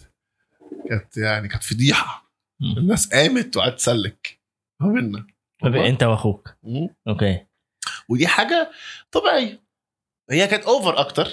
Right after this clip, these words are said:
Speaker 1: لكن هي كانت حاجه طبيعيه جدا، يكون في مشاكل، وفي وجهات نظر، واختلاط ال-، السلطه بالمال، ولا ال-، مش عارف، الاقارب بالمال، والفاميلي بيزنس، الحاجات دي كلها، عشان نعرف نوصل للطريق الصح، خصوصا لو احنا في، في اوقات صعبه.
Speaker 2: مم.
Speaker 1: كل واحد بركن لنفسه،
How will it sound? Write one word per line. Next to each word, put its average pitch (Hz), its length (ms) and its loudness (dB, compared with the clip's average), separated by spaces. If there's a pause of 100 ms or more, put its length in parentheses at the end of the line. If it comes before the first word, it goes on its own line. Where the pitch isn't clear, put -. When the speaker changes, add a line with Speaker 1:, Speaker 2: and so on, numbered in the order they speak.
(320)
Speaker 1:
لكن 120 220 0
هي 214 200 4
كانت 185 140 -2
حاجه 190 160 -2
طبيعيه 175 320 0
جدا، 160 240 0
يكون 147 200 0
في 156 80 0
مشاكل، 135 360 0
وفي 143 100 2
وجهات 135 600 0
نظر، 127 380 2 (460)
واختلاط 120 500 0
ال-، 117 260 0 (680)
السلطه 127 400 0
بالمال، 113 400 0
ولا 110 320 0
ال-، 104 140 -4
مش - 120 -6
عارف، 113 260 0
الاقارب 107 420 -4
بالمال، 113 180 0
والفاميلي 113 320 0
بيزنس، 113 220 0
الحاجات 117 200 -4
دي 113 80 -10
كلها، 110 400 -2 (400)
عشان 160 340 0
نعرف 185 200 0
نوصل 175 200 0
للطريق 160 220 -2
الصح، 160 180 0
خصوصا - 200 0
لو 196 120 2
احنا 202 100 -2
في، 147 80 -4
في 120 220 -6
اوقات 165 240 0
صعبه. 120 400 2 (220)
Speaker 2:
مم. 92 280 0
Speaker 1:
كل 127 160 -4
واحد 135 240 0
بركن 135 320 0
لنفسه، 135 380 -2